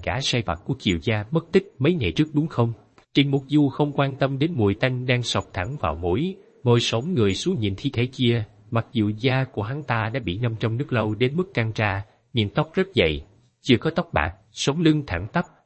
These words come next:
không có dấu hiệu của sự còng xuống. Xem ra người này không quá ba mươi tuổi. Hắn tiện tay nhặt một chiếc lá lên, lật ngược môi trên của thi thể. "Ngươi lại nhìn hàm răng của hắn ta đi, nguyên vẹn không hề sức mẻ.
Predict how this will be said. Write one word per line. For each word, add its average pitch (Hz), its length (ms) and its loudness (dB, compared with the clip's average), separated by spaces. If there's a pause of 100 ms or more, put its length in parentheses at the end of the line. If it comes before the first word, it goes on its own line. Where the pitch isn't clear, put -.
(260)
không 190 200 -2
có 202 80 4
dấu 202 200 4
hiệu 104 280 2
của 165 140 2
sự 107 280 0
còng 98 200 -2
xuống. 180 480 -2 (200)
Xem 139 320 0
ra 139 120 -2
người 101 240 -2
này 85 320 -2
không 135 240 -4
quá 151 240 -2
ba 127 120 -2
mươi 120 240 0
tuổi. 147 280 -2
Hắn 165 220 -4
tiện 95 180 0
tay 117 300 -2
nhặt 87 220 -4
một 85 240 -8
chiếc 147 220 -6
lá 143 160 -2
lên, 123 280 0 (340)
lật 117 220 0
ngược 117 240 2
môi 151 160 4
trên 147 240 2
của 107 180 -2
thi 120 180 0
thể. 80 240 -2 (500)
"Ngươi 165 220 8
lại 101 180 0
nhìn 98 300 0 (100)
hàm 98 260 2
răng 117 220 -2
của 120 100 0
hắn 139 180 0
ta 120 160 0
đi, 98 280 0 (280)
nguyên 170 260 6
vẹn 85 200 2
không 139 220 0
hề 85 180 0
sức - 280 -2
mẻ. 87 300 -2